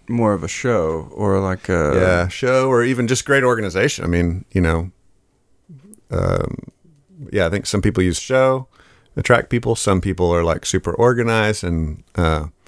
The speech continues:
Speaker 2: organize people into doing good works in the city, which again, we're, all these things we're like, "Yeah, we wanna do good music or we wanna organize people to do good work." You know, they're all great, but there's, like, this essential thing that has to drive it all, which is grace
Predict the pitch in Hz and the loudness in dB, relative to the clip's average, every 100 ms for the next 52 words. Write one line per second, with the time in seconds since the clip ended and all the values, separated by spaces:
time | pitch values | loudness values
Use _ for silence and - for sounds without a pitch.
0 | - _ _ _ _ 117 110 107 98 95 | -20 _ _ _ _ 0 2 0 0 -2
1 | - 104 98 95 85 78 104 104 98 98 | -2 0 2 0 0 0 0 2 0 -2
2 | 90 117 101 101 - 95 90 - 110 127 | 0 0 0 -2 -2 -4 -2 0 2 0
3 | 139 104 - 101 135 82 - - 101 104 | 0 -4 -4 0 0 0 -6 -6 -4 2
4 | 117 143 147 139 127 101 - 107 104 104 | 2 4 2 0 0 -2 -8 -6 -2 2
5 | 98 98 262 190 107 123 131 117 131 131 | 0 0 0 0 2 0 0 0 0 0
6 | 127 151 160 120 92 92 92 98 123 131 | 0 0 0 0 -2 0 2 2 2 2
7 | 127 117 131 117 - 110 107 104 104 104 | 2 2 2 0 -2 -2 0 0 0 -2
8 | 113 123 - 110 107 120 151 127 120 131 | 2 2 2 -2 -2 0 2 2 2 2
9 | 98 - 104 - - - - _ - 95 | 0 -2 -2 -2 -8 -20 -20 _ -2 2
10 | 95 90 92 - 87 - 123 107 107 - | 2 2 0 -2 -4 -2 -2 0 -2 2
11 | 117 104 95 104 95 - - 107 127 95 | 2 2 0 0 -2 -4 -4 0 2 0
12 | 92 87 85 85 - 87 - 87 80 - | 0 0 0 -2 -4 -6 0 0 2 -2
13 | - | -8